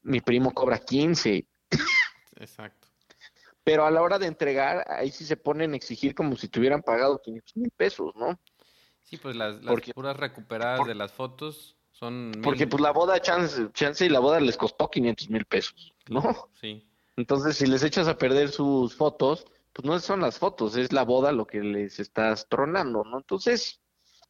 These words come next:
Speaker 1: como dices, o sea, es una forma bien fea de aprender. Eh, <laughs>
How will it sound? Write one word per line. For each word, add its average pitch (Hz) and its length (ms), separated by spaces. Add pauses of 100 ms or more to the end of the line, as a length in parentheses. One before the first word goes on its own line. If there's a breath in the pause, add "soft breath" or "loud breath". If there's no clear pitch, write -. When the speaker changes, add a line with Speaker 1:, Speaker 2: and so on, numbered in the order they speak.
(260)
Speaker 1:
como 139 220
dices, 175 320
o 123 100
sea, 139 340 (520 soft breath)
es 135 160
una 175 160
forma 143 260
bien 139 220
fea 123 240
de 135 60
aprender. 101 520 (400 loud breath)
Eh, 104 260
<laughs> 127 240